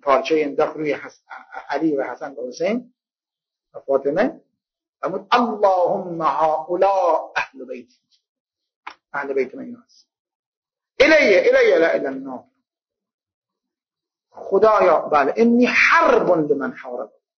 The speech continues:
سلم لمن سالم، یریبنی ما رابکم، یبغضنی ما، اینو همه خودتون نقل می‌کنید. بعد اینجا میگه چی؟ کان منحرفا از کی؟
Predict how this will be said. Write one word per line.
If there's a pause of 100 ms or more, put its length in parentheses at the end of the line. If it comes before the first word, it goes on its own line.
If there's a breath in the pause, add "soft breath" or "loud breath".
(1000)
سلم
لمن
سالم، (1800)
یریبنی
ما
رابکم، (220)
یبغضنی
ما،
اینو
همه
خودتون
نقل
می‌کنید. (580)
بعد
اینجا
میگه
چی؟ (320)
کان (800)
منحرفا
از
کی؟